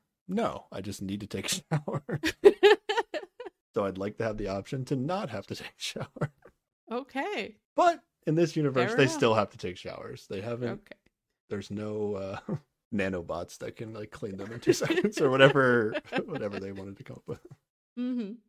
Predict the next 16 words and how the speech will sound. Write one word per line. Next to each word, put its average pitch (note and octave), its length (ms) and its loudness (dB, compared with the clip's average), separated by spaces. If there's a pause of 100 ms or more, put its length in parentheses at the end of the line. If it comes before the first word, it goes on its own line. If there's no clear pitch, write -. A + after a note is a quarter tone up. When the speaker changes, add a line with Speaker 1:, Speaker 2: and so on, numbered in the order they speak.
(140)
Speaker 1:
Or E3 140 10
maybe D#3+ 300 10
they F3 120 10
don't B2 200 8
have G3 100 8
to A2 80 -2
take G#2 160 2
showers G2 340 -2
and F#2+ 100 -6
she's G#2+ 220 -8
just A#2+ 200 -4
<laughs> - 40 -2
taking D3 240 0
a - 80 -12
shower. - 420 0 (800)
Speaker 2:
Yeah. A3+ 160 -6